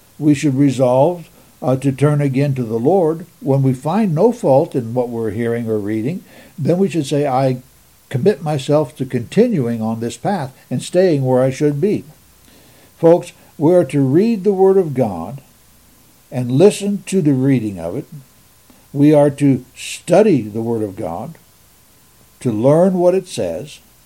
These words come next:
We are to search the Word of God, to find the truth found in it. Uh, all of this is so we can be approved of God. A superficial reading will not suffice.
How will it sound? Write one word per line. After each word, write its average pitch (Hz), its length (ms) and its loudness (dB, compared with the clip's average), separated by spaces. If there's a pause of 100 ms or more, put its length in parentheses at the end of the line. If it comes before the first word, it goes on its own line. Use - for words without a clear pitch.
(240)
We 135 160 2
are 135 120 4
to 123 160 -6
search 233 440 0
the 143 100 -2
Word 110 180 -2
of 92 140 -12
God, 98 360 -10 (500)
to 131 100 -2
find 156 380 -2
the 131 100 -2
truth 180 460 2
found 156 540 -6
in 185 140 2
it. 139 180 -6 (1000)
Uh, 110 260 -4 (140)
all 170 320 4
of 220 100 2
this 165 300 -2
is 139 140 -6
so 147 140 2
we 139 160 4
can 135 180 -4
be 131 160 0
approved 143 480 0
of 127 160 -4
God. 123 280 -4 (340)
A 110 100 -4
superficial 180 1000 0
reading 113 720 -4
will 113 220 0
not 143 460 -2 (220)
suffice. 151 760 -4